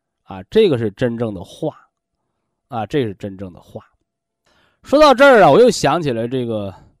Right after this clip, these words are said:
这个西方啊，这个医学和咱们祖国传统文化认识上的一个差异。你看外国人他讲那个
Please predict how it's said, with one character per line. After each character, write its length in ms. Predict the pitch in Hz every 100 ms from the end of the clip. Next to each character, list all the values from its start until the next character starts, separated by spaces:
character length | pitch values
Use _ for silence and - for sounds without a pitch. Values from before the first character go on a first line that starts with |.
| _ _ _ _ _ _ _ -
这 140 | 123
个 40 | 113
西 280 | - 233
方 280 | 220 196 190 - _ _ _
啊， 400 | _ 95 85 _ _ _ _ _ _ _ _
这 160 | - 113
个 320 | 107 101 92 _ _ -
医 140 | 175
学 320 | - 135 135 - _ _ _ _
和 280 | _ - 151
咱 200 | 156 139
们 220 | 151 131
祖 220 | - 107
国 300 | 95 117 123 - _
传 300 | - 135 196
统 260 | 120 87 _ _ _ _ -
文 200 | 123 170
化 240 | 180 113
认 240 | 180 214
识 100 | 139
上 160 | 127 123
的 60 | 104
一 100 | 107
个 60 |
差 340 | - - 147 147
异。 160 | 147 _ _ _ _ _
你 120 | 147
看 120 | 208
外 220 | 277 349 302
国 100 | 180
人 140 | 175
他 140 | 185
讲 300 | 202 143 95 104
那 160 | 135
个 280 | 135 123 110